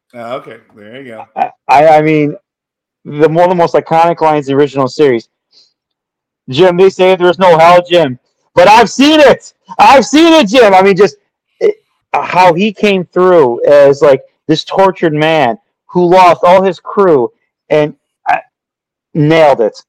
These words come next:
Speaker 2: And
Speaker 1: Yeah.
Speaker 2: to me, like, whenever I wanna go back and wanna watch an episode of the original series, I always watch the, the Doomsday Machine, and just the
Speaker 1: Mm.
Speaker 2: way that he pl-, I mean, just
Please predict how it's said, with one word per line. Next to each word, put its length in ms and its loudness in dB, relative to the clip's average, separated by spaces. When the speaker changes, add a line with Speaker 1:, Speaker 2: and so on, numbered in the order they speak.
Speaker 2:
And 300 0
Speaker 1:
Yeah. 240 -20
Speaker 2:
to 100 -6
me, 180 0
like, 240 -2
whenever 400 0
I 200 4
wanna 300 -2
go 160 2
back 200 0
and 80 -4
wanna 160 0
watch 200 -2
an 60 -2
episode 220 -6
of 60 -4
the 60 -6
original 300 -2
series, 440 -2
I 160 2
always 240 0
watch 260 0
the, 220 -14
the 140 -2
Doomsday 440 -2
Machine, 480 -12
and 120 -6
just 200 -2
the 80 -4
Speaker 1:
Mm. 40 -2
Speaker 2:
way 140 -2
that 260 -4
he 220 -10
pl-, 200 -12
I 120 -2
mean, 160 -8
just 360 -4